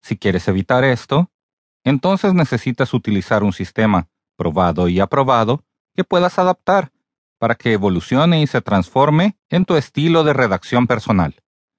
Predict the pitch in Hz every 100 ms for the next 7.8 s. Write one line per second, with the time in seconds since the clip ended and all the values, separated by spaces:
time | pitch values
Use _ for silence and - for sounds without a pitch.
0 | _ _ _ _ _ _ - 135 151 -
1 | 190 240 254 - 110 101 107 113 180 -
2 | _ _ _ _ 135 - 156 - 117 139
3 | 190 143 101 139 - 156 139 123 127 123
4 | - 78 _ _ _ _ _ _ _ _
5 | _ 104 139 165 202 - 147 123 98 80
6 | 113 175 131 92 104 95 87 85 104 160
7 | 120 90 90 101 90 160 143